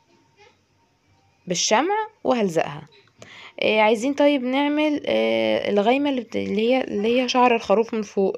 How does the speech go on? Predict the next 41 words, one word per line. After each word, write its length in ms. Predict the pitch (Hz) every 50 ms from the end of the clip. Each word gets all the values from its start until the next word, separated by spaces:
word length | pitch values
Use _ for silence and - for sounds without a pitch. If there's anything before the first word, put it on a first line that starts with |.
| - -
اللي 100 | 180 185
هي 100 | 202 202
الحتة 300 | 196 185 208 208 - 214
البيضة 340 | 196 170 170 208 214 208
اللي 120 | 208 190 180
بتبقى 220 | - 185 175 170
على 220 | 175 180 180 180 190
راس 140 | 202 202
الخروف 360 | 202 190 - 190 185 190 - 190
من 100 | 175 175
فوق. 320 | 175 - - 160 - - _ _ - - - - - - - - - _ -
آه، 580 | - 190 196 196 196 196 196 196 196 196 196
شايفين، 440 | 202 - - 202 190 - 220 - 196
فاكرين 440 | 202 - 202 202 208 220 233 233 233
ورقة 260 | 240 247 247 226 220 -
الف-، 260 | 240 214 - - -
ال-، 280 | 226 214 208 208 202 208
الفرخ 640 | 208 214 208 208 208 202 202 - 240 240 240 - 254
اللي 140 | 233 233
احنا 160 | 240 254 247 -
قصينا 300 | 220 - - 247 247 247
منها 220 | 247 262 262 262
جسم 220 | 240 262 254 269
الخروف 480 | 247 - - 214 233 320 359 - - -
وقلنا 260 | 156 165 185 196 185
مش 200 | 185 185 - -
هنرميها 340 | 170 165 165 170 180 208 208
عشان 220 | 202 202 - 190
دي 100 | 180 175
قصقيص 320 | 165 180 - - - 196 -
وهنحتاجها؟ 600 | 190 175 160 - - - 220 220 254 285 359 440 - _ _ _ _ _ _ _ _ _ _ _ _
اهي 300 | - 156 160 170 233 330 480 480 _ - - - - - - _ _
هنجيب 260 | 233 240 254 262 254
حتة 260 | - 277 247 262 226
منها 200 | 214 220 226 226
صغيرة 520 | 220 - 185 156 156 151 160 180 262 381 480 508 508 - _ _ _ _ _ _ _ _ _ _ _ _ -
وهنرسم 600 | 247 269 262 254 240 247 240 240 - - 208 202
فيها 300 | 202 - - 220 214 202
برضو 420 | 185 190 214 233 220 202 220 -
غايمة 440 | - 170 180 202 214 226 214 226 226
كده، 480 | 220 220 220 214 214 240 339 427 453